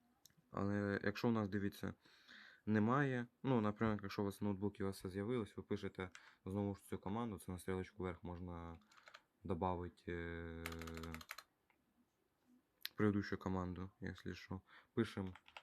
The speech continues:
unblock, unblock, е, або пишем Wi-Fi, або пишем all. принципі, якщо у вас, е, ви хочете все розблокувати. Є ще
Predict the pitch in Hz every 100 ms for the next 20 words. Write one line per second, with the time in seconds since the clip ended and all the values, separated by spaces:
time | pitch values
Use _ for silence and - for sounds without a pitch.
0 | _ 101 98 95 90 - 90 92 95 98
1 | 95 - - - - - _ _ _ _
2 | _ _ _ - 95 90 95 98 92 -
3 | 95 92 - - - - 98 98 107 107
4 | 104 - 95 - - _ _ - 87 95
5 | 92 120 139 143 135 _ _ _ _ _
6 | _ - - - - - - 95 107 -
7 | 101 95 92 - _ _ - 92 87 -
8 | - - - _ _ _ _ _ - -
9 | - _ _ - 92 87 98 - 92 -
10 | 101 92 92 - 92 92 87 87 85 85
11 | 95 - 92 95 - - - 90 87 90
12 | 98 92 90 90 - _ - - - -
13 | - - - - - - - - - -
14 | 127 - 123 - 120 117 113 104